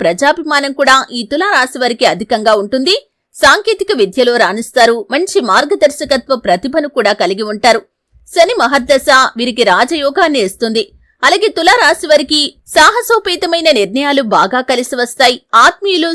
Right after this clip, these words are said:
సన్నిహితులతో వచ్చిన విభేదాలు మాత్రం వీరిని ఇబ్బందులకి గురి చేస్తాయి. ఈ రాశివారు విలాసవంతమైన జీవితానికి కావలసిన సామగ్రికి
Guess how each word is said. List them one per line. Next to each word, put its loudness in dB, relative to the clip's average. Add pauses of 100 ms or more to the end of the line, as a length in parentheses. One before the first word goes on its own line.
సన్నిహితులతో 0
వచ్చిన -4
విభేదాలు -2
మాత్రం 0 (400)
వీరిని 0
ఇబ్బందులకి -4
గురి -2 (100)
చేస్తాయి. 0 (480)
ఈ 6
రాశివారు 2
విలాసవంతమైన -2 (120)
జీవితానికి -4 (100)
కావలసిన -2 (120)
సామగ్రికి 0